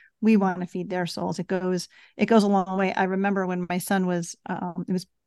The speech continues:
prior to covid. So however old he was back then, <laughs> fifteen, um, he, fifteen, fourteen, um, he got to, to go for one week to a, a, a day camp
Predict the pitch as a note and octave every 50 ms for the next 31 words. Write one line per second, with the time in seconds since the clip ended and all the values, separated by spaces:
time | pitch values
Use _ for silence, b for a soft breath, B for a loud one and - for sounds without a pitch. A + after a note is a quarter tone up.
0 | _ _ - - - - A3 G3+ G3+ G3+ G3 G3 F#3+ - F3+ - - F3+ E3+ E3
1 | F3 F3 E3+ - F#3 E3+ D#3+ F3 F3 E3+ D#3+ - F3 F3 F3+ F3+ D3 F#3 F3 E3+
2 | F3 F3 E3+ - _ - F3+ E3+ F#3 - E3+ D#3+ D3+ F3 F3 F3+ G#3 - - -
3 | - - A#3+ - - G#3 G#3 G#3 G#3 G3 B B B B B B B B B B
4 | - G3 F#3+ F#3 F3+ F3+ F3+ E3+ _ _ _ _ _ _ _ _ _ _ _ _
5 | _ - - - A#3 - - - - - G#3 - - G#3+ F#3 - - G#3+ A3 A3
6 | - A3+ A3 A3 G#3+ B B B B _ - - F#3 F3+ F3 E3 E3 F3 E3+ -
7 | G3+ G3+ - - - - - - G3+ G#3+ G#3+ G#3 - G3+ F#3 G3 - _ _ -
8 | - G3 F3+ F#3 G#3 - G#3+ G3 F#3+ F#3 F#3 F3+ F3+ - _ - - F#3+ F3 F3+
9 | E3+ F3+ F#3 F3+ F3 F#3+ F#3+ F3+ - - - F#3 F3 F3 - - - - - -
10 | - F#3+ - - - G3+ D#3+ - - G3+ E3+ - G#3 G#3 G#3 G3 F3+ - - -
11 | - G3+ F#3 F#3 F#3 F#3+ -